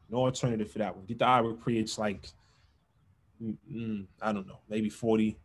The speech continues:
fifty bucks. A T M Mini, those are running around between four to five hundred, 'cause there's an A T M Mini, there's an A T M Mini Pro, and then there's an A T M Mini that goes up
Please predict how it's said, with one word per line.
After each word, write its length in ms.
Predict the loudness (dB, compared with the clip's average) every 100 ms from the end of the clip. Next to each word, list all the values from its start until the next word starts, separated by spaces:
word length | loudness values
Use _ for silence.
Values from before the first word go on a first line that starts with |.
| _ _
fifty 240 | -2 -2
bucks. 420 | -2 -6 -8 -14 -14 _ _ _ _ 6
A 160 | 8
T 180 | 8 8
M 120 | 10
Mini, 460 | 10 10 8 6 0 6
those 380 | 8 10 10
are 40 | 8
running 200 | 8 8
around 280 | 6 4 2 -4
between 340 | -2 2 2
four 260 | 0 2 2
to 60 |
five 280 | 4 4 4
hundred, 180 | 2 0
'cause 120 | 2
there's 140 | 4 4
an 80 |
A 120 | 4 2
T 180 | 2 0
M 100 | 4
Mini, 380 | 6 6 4 -2 -16 _
there's 120 | 0
an 60 | 2
A 100 | 2
T 160 | 2 2
M 80 |
Mini 200 | 2 -2
Pro, 520 | -6 6 8 10 8 0 -16 _
and 100 | -2
then 80 | 2
there's 120 | 2
an 80 | 4
A 120 | 2
T 160 | 2 0
M 100 | 2
Mini 420 | 2 2 2 0 -6 _ _
that 220 | 0 2
goes 340 | 4 6 6 6
up 240 | 4 2